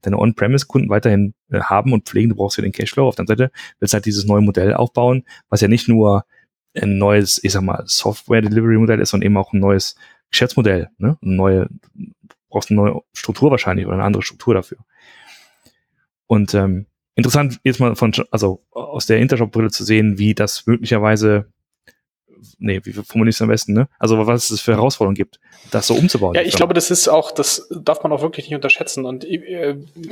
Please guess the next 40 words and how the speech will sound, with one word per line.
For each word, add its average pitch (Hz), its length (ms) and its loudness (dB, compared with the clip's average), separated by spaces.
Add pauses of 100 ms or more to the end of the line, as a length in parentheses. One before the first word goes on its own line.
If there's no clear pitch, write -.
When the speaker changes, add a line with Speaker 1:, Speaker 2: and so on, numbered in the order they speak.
(640)
Speaker 2:
wie 147 80 -6
gesagt, 156 380 -2
ich - 400 -12
wünsche 165 340 -2
auch 143 120 0
alles 151 200 -2
Gute 185 200 -4
bei, 135 200 4
aber 127 140 0
es - 140 -6
ist - 200 -8
halt 143 300 0 (540)
schon 202 420 0
ein - 80 0
Tanker, 165 380 0
den 123 140 -2
du 120 100 0
da 117 100 2
bewegst, 113 640 -2 (500)
ähm, 127 840 0
den 131 240 -4
du 131 80 -4
da 131 120 2
versuchst 135 420 -4
umzudrehen. 120 720 -4
Und, 113 380 -12
ähm, 120 320 -4 (480)
sie - 220 0
haben 170 80 -2
sich 170 100 -6
da 160 80 0
natürlich 147 260 -2
einen 139 60 -10
guten 135 200 -6
Partner 170 280 -2
auch 180 80 0
für 180 140 0
gesucht. 190 500 0
Also 123 180 -2
bei, 117 400 0